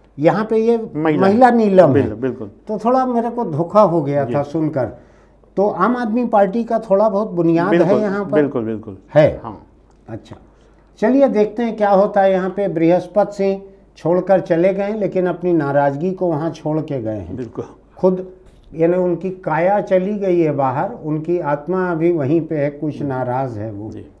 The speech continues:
Speaker 1: आप जानते हैं कितने नाराज हैं। अगली सीट प्रतापपुर विधानसभा, ये भी एसटी रिजर्व सीट है, आदिवासी रिजर्व सीट है।
Speaker 2: जी।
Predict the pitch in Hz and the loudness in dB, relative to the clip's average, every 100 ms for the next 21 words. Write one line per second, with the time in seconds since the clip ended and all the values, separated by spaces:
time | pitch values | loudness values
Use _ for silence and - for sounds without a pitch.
0 | - 151 151 160 156 156 160 147 147 - | -8 -4 -2 0 -2 -2 -4 -6 -10 -12
1 | 120 139 135 123 120 117 113 110 101 _ | -10 -8 -8 -8 -8 -8 -10 -12 -16 _
2 | _ _ _ _ - 190 233 247 247 247 | _ _ _ _ -2 0 2 0 0 -4
3 | - 208 190 208 220 - 214 202 175 185 | -2 -4 0 0 0 -4 -2 -2 -2 -2
4 | 190 190 175 170 185 - 139 156 196 214 | -2 -2 0 -2 -4 -6 -4 -2 -2 -6
5 | 156 151 - 202 185 180 190 190 190 - | -8 -8 -6 -6 -4 -2 -2 -2 -4 -4
6 | 185 180 175 208 - 143 156 151 143 175 | -6 -4 -6 -8 -10 -6 -4 -2 -4 -4
7 | 165 160 160 160 170 165 175 170 165 170 | -2 -2 -4 -2 -4 -4 -4 -4 -6 -8
8 | - 117 113 | -14 -14 -14